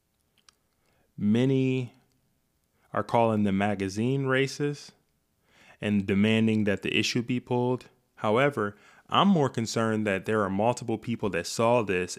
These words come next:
and thought it was okay and pushed it out. Um, according to the article, um, by T M Z,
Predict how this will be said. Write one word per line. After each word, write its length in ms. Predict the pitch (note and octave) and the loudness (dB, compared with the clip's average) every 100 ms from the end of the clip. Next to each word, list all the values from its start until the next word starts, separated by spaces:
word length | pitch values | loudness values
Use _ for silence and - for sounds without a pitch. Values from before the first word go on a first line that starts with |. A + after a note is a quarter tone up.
| - | -8
and 160 | G2 | -4
thought 180 | G2+ G2+ | 0 0
it 60 | F#2+ | -2
was 140 | F2+ | -4
okay 380 | F#2 - G2+ F#2 | -6 -2 0 0
and 160 | F#2+ | -2
pushed 320 | - G2+ - F#2+ | -4 -6 -4 -8
it 100 | F2+ | -6
out. 280 | D#2+ - - _ _ _ _ _ _ _ _ _ _ _ _ _ _ _ _ _ _ _ _ _ _ _ _ _ _ _ _ _ _ _ _ _ _ | -8 -10 -18 _ _ _ _ _ _ _ _ _ _ _ _ _ _ _ _ _ _ _ _ _ _ _ _ _ _ _ _ _ _ _ _ _ _
Um, 300 | - A2 - - - - | -10 -10 -10 -16 -18 -14
according 400 | - - D#3+ D3+ | -8 -2 0 0
to 140 | C#3+ | -2
the 80 | B2+ | 0
article, 840 | A2 G#2+ G#2 G#2 - G2+ G2+ G2 - _ _ _ _ _ _ - | 2 2 2 -2 0 2 2 -2 -8 _ _ _ _ _ _ -20
um, 200 | - - - _ | -18 -16 -18 _
by 140 | - G2 | -6 -6
T 220 | - G2+ | -2 -2
M 120 | F#2+ | -2
Z, 460 | F#2 G2 F#2 F2+ | -4 -4 -4 -6